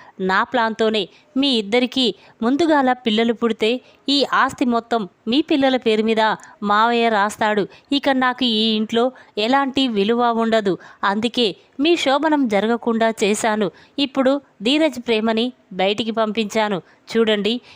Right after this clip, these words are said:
ఇక మీరు ఈ నా గురించి ఎన్ని చెప్పినా మావయ్య నమ్మకుండా చేశాను. ఇక నా గురించి మీరు ఏం చెప్పినా వాళ్ళు నమ్మరు" అని చెప్పి శ్రీవల్లి అనగానే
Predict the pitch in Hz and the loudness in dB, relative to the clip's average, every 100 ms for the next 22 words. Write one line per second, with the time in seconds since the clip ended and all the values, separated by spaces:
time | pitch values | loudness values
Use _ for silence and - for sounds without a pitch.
0 | - 269 277 254 262 247 196 202 208 220 | -6 -2 0 2 2 2 2 0 0 -2
1 | 196 220 247 - 240 175 - - 240 294 | 0 0 0 0 0 0 -8 -4 -2 2
2 | 349 - 277 254 240 214 - - - _ | 2 2 -2 0 0 -2 -6 -20 -20 _
3 | - 254 240 294 294 254 254 262 - 208 | -4 0 2 2 2 0 -2 -6 -4 -2
4 | 185 277 311 277 247 247 247 233 - 220 | 2 2 2 2 2 2 2 0 2 0
5 | 220 180 _ - 262 294 269 262 240 220 | 0 -4 _ -8 -4 0 2 2 0 0
6 | 254 240 247 226 226 190 - - 233 294 | 0 0 0 2 2 0 -2 -2 0 0
7 | 285 269 247 233 208 220 214 208 196 185 | -2 -2 -2 -2 0 0 0 -2 -2 0
8 | 220 226 180 - - - 269 370 349 262 | 0 0 -2 -6 -18 -4 -2 0 0 0
9 | 269 226 208 226 247 240 233 214 214 202 | -2 -2 0 2 2 2 0 0 -2 -2
10 | 208 262 | -2 -6